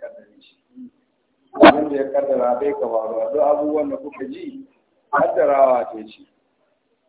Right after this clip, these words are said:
Don in ka ce, don Allah bai son kabinci, bai yiwa a yi kabinci da kaddarawa ce, ka gajiyar da shi. Ka ce kenan akwai abin da aka yi bai sani ba.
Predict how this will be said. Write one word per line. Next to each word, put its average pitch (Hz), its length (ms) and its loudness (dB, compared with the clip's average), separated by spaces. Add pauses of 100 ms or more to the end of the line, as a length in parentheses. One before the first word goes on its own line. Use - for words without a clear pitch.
(400)
Don 147 100 2
in 175 220 0
ka 185 240 -2
ce, 143 400 0 (200)
don 151 100 6
Allah 156 560 6
bai 147 220 4
son 131 160 -2
kabinci, 135 600 -2 (800)
bai 156 160 6
yiwa 147 320 6
a 135 120 4
yi 127 120 -2
kabinci 143 540 0
da 123 80 -6
kaddarawa 131 760 4
ce, 127 80 -4
ka 170 240 2
gajiyar 175 460 2
da 131 80 -14
shi. - 180 -20 (1500)
Ka 185 280 6
ce 160 120 -2
kenan 151 320 -2
akwai 135 320 4
abin 147 300 2
da 135 160 4
aka 139 180 0
yi 131 320 -2 (420)
bai 120 180 -4
sani 123 300 -4
ba. - 160 -14